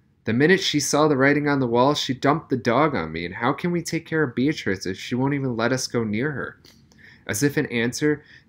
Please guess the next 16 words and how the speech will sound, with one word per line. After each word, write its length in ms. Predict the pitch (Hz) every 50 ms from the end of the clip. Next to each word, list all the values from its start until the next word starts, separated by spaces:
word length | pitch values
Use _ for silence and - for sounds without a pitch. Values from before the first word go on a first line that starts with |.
| _ -
Beatrice 500 | 135 131 139 143 - - 120 107 - -
picked 360 | - - 139 139 135 139 -
herself 460 | - 156 147 - - 120 113 - -
off 260 | 110 123 143 - - 143 139 - _ _ -
the 100 | - 135
floor, 540 | 135 - - 117 104 98 95 104 120 - _ _ _ _ _ _ _ _ -
walked 320 | 110 120 143 - - -
over 200 | 147 143 139 143
to 80 | 135 131
me, 200 | 120 120 120 120
and 100 | 117 110
lay 160 | 113 117 117
down 260 | 117 113 110 113 107
at 140 | 104 95 98
my 140 | 98 101 98
feet. 340 | - - 90 87 78 -